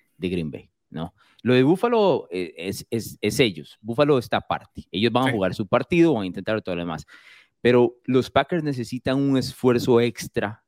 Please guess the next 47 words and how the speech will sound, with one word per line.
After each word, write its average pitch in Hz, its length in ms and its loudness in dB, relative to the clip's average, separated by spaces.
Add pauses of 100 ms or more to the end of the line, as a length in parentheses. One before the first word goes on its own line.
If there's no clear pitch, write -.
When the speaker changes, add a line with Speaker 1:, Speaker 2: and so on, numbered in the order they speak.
(120)
Speaker 1:
además 92 540 0
de 101 300 2 (200)
la 90 140 -2
calidad 98 460 0
o 120 60 -2
no 98 240 -2
calidad 117 340 0
que 104 100 -4
tengan. 87 480 -6
Necesitan 123 640 -6
el 123 100 -2
esfuerzo 104 480 -4
extra. - 400 -10 (520)
Yo 131 60 -2
recuerdo 147 260 2
hace 139 320 -2 (340)
mucho 123 220 -4
tiempo, 139 500 0 (220)
eh, 98 460 -4
recordarás 98 440 0
a 117 80 0
este, 113 640 0
mm, 98 460 -8
comentarista 101 640 -2
de 104 60 2
E 104 100 0
S 95 100 -6
P 101 80 -6
N 98 140 -8
que, 98 240 -2
de 87 180 -6
fútbol 95 540 -2 (280)
que 82 120 -10
se 71 60 -10
llama 85 220 -4
Vito 90 220 -2
de 95 60 0
Palma, 107 320 0
él 87 100 -8
cubre 92 300 -4
el 87 160 -6
fútbol 95 340 -2
Speaker 2:
Sí. 101 80 -2
Speaker 1:
italiano 101 260 0
y 123 40 2
demás, 120 300 0
¿no? 139 200 0